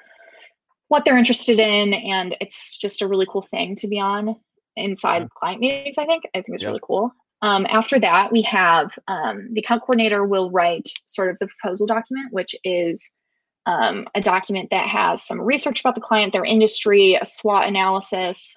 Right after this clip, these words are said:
Speaker 1: um,
Speaker 2: Yep.
Speaker 1: and then also our strategy and tactics, um, for the deliverables we want to present to them.
Speaker 2: Love
Speaker 1: And
Speaker 2: it.
Speaker 1: w-, we present the proposal to the client. Um, they come back with any edits, you know, blah, blah, blah. Once that's finalized,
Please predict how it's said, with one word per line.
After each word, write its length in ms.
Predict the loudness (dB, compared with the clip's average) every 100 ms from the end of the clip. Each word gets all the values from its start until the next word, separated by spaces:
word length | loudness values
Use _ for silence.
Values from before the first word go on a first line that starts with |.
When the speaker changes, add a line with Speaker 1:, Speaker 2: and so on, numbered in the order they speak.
| -8 0
Speaker 1:
um, 300 | 2 2 -2
Speaker 2:
Yep. 80 | -8 _ _ 0
Speaker 1:
and 100 | 2
then 120 | 2
also 480 | 2 2 0 0 0
our 140 | 0
strategy 500 | 0 0 0 0 -2
and 80 | -6
tactics, 720 | -6 -6 -4 -4 -4 -8 -14 _ _ _ -8
um, 340 | -2 -2 -4 -8
for 120 | -2
the 80 | 0
deliverables 520 | 2 0 -2 -6 -8
we 80 | -8
want 140 | -8 -10
to 60 |
present 260 | -12 -14 -14
to 100 | -16
them. 260 | -14 -14 -16 _ _ _
Speaker 2:
Love 140 | 0
Speaker 1:
And 180 | 0 0
Speaker 2:
it. 80 | -4 -12
Speaker 1:
w-, 220 | -14 -14 -14 -20 _
we 100 | -2
present 300 | 2 4 4
the 60 | 0
proposal 340 | -2 -2 0
to 100 | -4
the 60 | -6
client. 420 | -8 -6 -4 -4 -6
Um, 320 | -4 -4 -4 -2
they 120 | -2
come 140 | 0
back 180 | 2 0
with 100 | 0
any 180 | -4 2
edits, 340 | 2 2 -4 -6
you 60 |
know, 260 | -4 -4 -4
blah, 120 | -2
blah, 80 | -2 0
blah. 260 | 2 2 0 _ _ -2
Once 300 | -2 -2 -4
that's 300 | 0 0 -2
finalized, 720 | -2 0 0 -2 -2 -4 -14